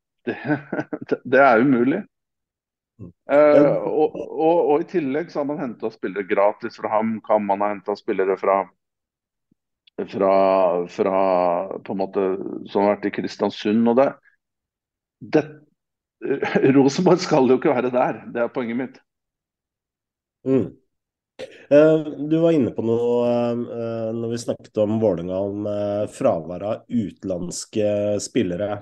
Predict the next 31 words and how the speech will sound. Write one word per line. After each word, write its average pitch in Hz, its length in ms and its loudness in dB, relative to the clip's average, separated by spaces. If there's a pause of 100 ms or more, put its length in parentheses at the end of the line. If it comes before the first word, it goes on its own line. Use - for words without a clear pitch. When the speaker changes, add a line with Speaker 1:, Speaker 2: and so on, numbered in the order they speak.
(720)
Speaker 2:
Eh, 120 340 0
og 127 480 4 (640)
<clears throat> - 1080 -12
hvis 127 120 -2
du 139 80 -4
går 127 320 0
gjennom, 120 320 0
eh, 117 240 2
troppen 107 640 -4
til, 113 400 -2
eh, 113 440 0
Rosenborg 107 540 -4
også, 117 180 2 (220)
så 107 220 -14
de 120 120 -2
har 110 180 0
jo 120 120 -4
noen 101 500 -8
utenlandske 87 500 -10
spillere. 85 520 -6
Altså, 85 380 -6 (420)
du 98 160 -10
nevnte 98 380 -6
finner 120 580 2
og 104 180 -2
noen 95 460 -6
islendinger. 117 920 0 (580)
Vi 107 60 -6
har 101 120 -2
en 98 100 -2
amerikaner, 135 1040 0